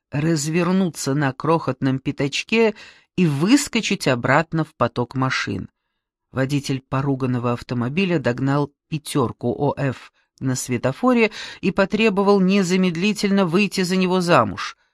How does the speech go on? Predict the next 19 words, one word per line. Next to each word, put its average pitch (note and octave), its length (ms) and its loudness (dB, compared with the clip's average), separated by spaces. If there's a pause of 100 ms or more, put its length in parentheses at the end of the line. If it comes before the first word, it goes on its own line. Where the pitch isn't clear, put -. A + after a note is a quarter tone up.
(300)
О C#3+ 200 2
Ф C#3 300 -6
тут C3+ 220 -4
же B2 160 -4
согласилась, A#2+ 1000 -6 (340)
назвалась D3 840 2
Зинаидой, C#3 920 0 (420)
продиктовала G3 680 4
телефон E3+ 480 0
бухгалтерии D3 880 0 (360)
и, F#3 180 6
рассыпаясь G3 1200 2
в B2 60 -2
воздушных D3+ 800 2
поцелуях, B3+ 760 0 (440)
повернула D#3+ 560 2
под B2+ 240 0
следующий C3+ 640 0
кирпич. - 640 -6